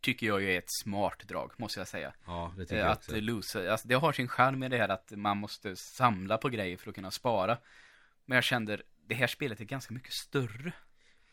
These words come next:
Speaker 2: Ja, plus att när man dör på de gamla, då kan du bara börja där du sparar senast. Så har man glömt eller inte haft möjlighet att spara, då är det ju jävligt mycket man måste göra.
Speaker 1: Ja, och det känns som att, eh, det var rätt att gå ifrån.
Speaker 2: Ja, fyran har ju att när du dör så får du välja continue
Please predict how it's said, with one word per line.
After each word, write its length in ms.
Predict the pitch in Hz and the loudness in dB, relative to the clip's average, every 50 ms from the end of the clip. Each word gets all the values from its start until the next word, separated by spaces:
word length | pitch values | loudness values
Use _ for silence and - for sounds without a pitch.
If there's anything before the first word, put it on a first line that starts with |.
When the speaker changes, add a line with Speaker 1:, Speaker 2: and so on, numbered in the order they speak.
| _ - | _ -8
Speaker 2:
Ja, 420 | - 123 117 123 123 120 123 123 | -4 0 2 2 2 2 2 0
plus 200 | 107 - 131 117 | -2 -2 -2 0
att 80 | 127 120 | 0 0
när 80 | 123 | 2
man 160 | 123 131 131 123 | 2 2 2 2
dör 320 | 120 131 131 147 151 147 | 2 2 2 2 0 0
på 140 | 143 - 147 | -2 -2 -2
de 140 | 139 139 139 | -2 0 0
gamla, 320 | 139 135 135 120 107 101 | 0 0 0 2 0 0
då 120 | 104 113 | -2 -4
kan 240 | 107 - - 135 131 | -4 -2 0 0 0
du 60 | 131 | 0
bara 340 | 123 120 123 113 104 90 92 | 0 0 0 0 0 -2 -2
börja 340 | 90 107 104 98 92 87 87 | -2 -2 -2 -2 -2 -2 -4
där 120 | 92 90 | -4 -6
du 60 | 87 90 | -8 -10
sparar 420 | - - 117 107 98 87 95 104 | -10 -8 -6 -4 -4 -4 -6 -6
senast. 420 | - - 127 120 110 90 71 - | -6 -6 -6 -6 -6 -6 -8 -10
Så 60 | - 82 | -6 -6
har 100 | 87 95 | -4 -2
man 160 | 95 92 92 | -2 -4 -2
glömt 460 | 90 101 113 139 160 156 131 - - | 0 2 2 2 2 -2 -4 -6 -6
eller 260 | 120 113 107 107 107 107 | -6 -4 -2 -2 -2 -2
inte 160 | 107 101 101 | -2 -4 -6
haft 140 | 95 - - | -8 -6 -6
möjlighet 300 | 107 101 98 87 87 - | -6 -4 -4 -6 -8 -10
att 40 | |
spara, 340 | - - - 95 90 82 80 | -10 -12 -10 -8 -8 -8 -8
då 300 | 82 90 95 101 98 95 | -6 -6 -4 -4 -4 -4
är 100 | 95 90 | -4 -4
det 60 | 85 | -6
ju 100 | 87 90 | -6 -6
jävligt 380 | 90 95 92 87 82 78 85 - | -6 -6 -8 -8 -8 -10 -10 -8
mycket 300 | 101 95 - - - 87 | -8 -10 -10 -10 -10 -10
man 80 | 87 92 | -8 -10
måste 260 | 95 - - - 98 | -10 -12 -10 -6 -6
göra. 320 | 101 101 92 90 95 104 113 - | -4 -4 -4 -6 -6 -8 -4 -2
Speaker 1:
Ja, 180 | 127 117 107 | 0 0 2
och 160 | - 113 123 113 | 2 0 0 0
det 160 | 117 110 110 | 0 0 2
känns 260 | - 123 107 92 - | 2 2 0 0 -2
som 120 | - 104 | -6 -8
att, 280 | 101 95 - - - - | -8 -10 -10 -14 -12 -8
eh, 260 | 107 104 98 95 87 76 - - - - _ _ _ _ _ - _ _ - 101 101 101 101 101 - _ _ _ _ | -6 -4 -2 -2 -4 -4 -8 -12 -18 -20 _ _ _ _ _ -20 _ _ -20 -20 -20 -20 -20 -20 -20 _ _ _ _
det 120 | - 123 | 2 4
var 140 | 120 123 117 | 6 6 6
rätt 280 | 113 101 - - - 101 | 6 4 2 0 -2 -2
att 140 | 95 - | -2 -2
gå 140 | - 101 92 | -2 -4 -4
ifrån. 300 | 85 - - 113 - - - - _ _ _ _ _ - - | -4 -2 -4 -4 -4 -6 -10 -18 _ _ _ _ _ -20 -14
Speaker 2:
Ja, 220 | - 107 92 76 71 | -10 -10 -8 -8 -6
fyran 400 | - - 127 120 107 107 113 117 | -2 0 2 4 4 4 2 2
har 120 | 113 104 | 2 2
ju 60 | 92 | 2
att 100 | 92 90 | 2 2
när 140 | - 107 98 | 2 0 0
du 60 | 98 | 2
dör 380 | 95 98 104 110 113 117 117 120 113 | 2 2 2 2 2 0 -2 -6 -8
så 140 | - 117 107 | -6 -6 -4
får 140 | - 117 | -2 -2
du 60 | 110 104 | 0 0
välja 200 | 107 98 87 87 | 0 -2 -4 -6
continue 580 | - - 95 90 - 104 92 92 95 104 110 | -6 -6 -8 -6 -6 -6 -4 -4 -2 -2 -2